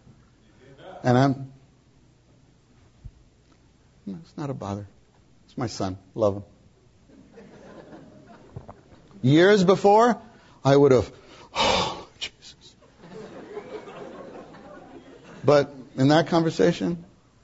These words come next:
eh, just wait and see. Two years later, he's in the training.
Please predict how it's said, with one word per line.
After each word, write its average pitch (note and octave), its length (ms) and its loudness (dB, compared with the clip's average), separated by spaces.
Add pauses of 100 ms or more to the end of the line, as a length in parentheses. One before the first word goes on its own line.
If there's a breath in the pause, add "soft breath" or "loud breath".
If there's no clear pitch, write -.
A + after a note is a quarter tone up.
(200)
eh, E3 180 -10 (2000)
just - 160 -18
wait A#2 160 0
and G#2+ 100 -6
see. F2+ 220 -10 (1600)
Two C#3 100 -2
years C3 220 2
later, B2+ 240 4
he's A2 180 -4
in G#2 80 -4
the F#2+ 80 -4
training. G2+ 340 -6